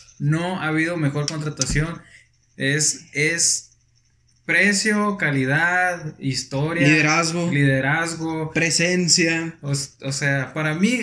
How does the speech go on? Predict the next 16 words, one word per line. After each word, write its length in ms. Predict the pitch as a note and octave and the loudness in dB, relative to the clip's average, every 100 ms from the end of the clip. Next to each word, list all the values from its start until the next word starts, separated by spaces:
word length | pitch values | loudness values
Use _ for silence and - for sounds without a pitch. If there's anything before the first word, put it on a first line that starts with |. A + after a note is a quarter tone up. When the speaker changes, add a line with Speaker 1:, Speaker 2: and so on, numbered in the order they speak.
| F#3 | -2
Speaker 1:
la 140 | E3+ E3 | -2 0
mejor 300 | D#3 D3+ G3 | -2 2 2
inversión 560 | G#3+ D#3 C3+ E3 F#3 | 4 2 0 -2 -2
que 120 | F#3 | 0
ha 120 | F3+ F3+ | 0 0
hecho 180 | F3+ | -2
este, 440 | F3+ F3+ F3+ - D#3 | -2 -2 -4 -2 0
este 360 | E3 - G3 | 0 0 0
nuevo 300 | E3+ E3+ F3 | 0 0 -2
Manchester 480 | F3 E3 D#3 F#3 C#3+ | -2 -2 -4 -4 -4
City 300 | - F#3+ F#3 B2+ | -2 -2 -2 -2
ha 80 | |
sido 200 | C#3 D3 | -4 0
el 80 | D3 | -2
Chino 240 | C#3 C#3+ C#3+ | 2 2 2
Silva. 280 | A#2+ A2+ | 0 -6